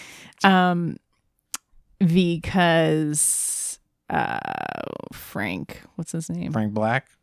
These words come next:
Speaker 1: Frank Black. There you go. Frank Black went to Mass Art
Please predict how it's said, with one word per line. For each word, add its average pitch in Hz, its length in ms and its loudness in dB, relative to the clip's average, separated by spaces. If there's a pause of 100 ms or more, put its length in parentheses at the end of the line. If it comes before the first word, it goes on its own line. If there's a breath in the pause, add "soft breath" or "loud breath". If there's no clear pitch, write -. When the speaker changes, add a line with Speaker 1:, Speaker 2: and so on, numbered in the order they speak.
(140)
Speaker 1:
Frank 180 240 -2
Black. - 260 -2
There 185 100 2
you 175 100 0
go. 147 220 -2 (800 loud breath)
Frank 220 340 2
Black 185 380 0
went 180 300 -2
to 175 100 -4
Mass 160 260 -2
Art 269 340 6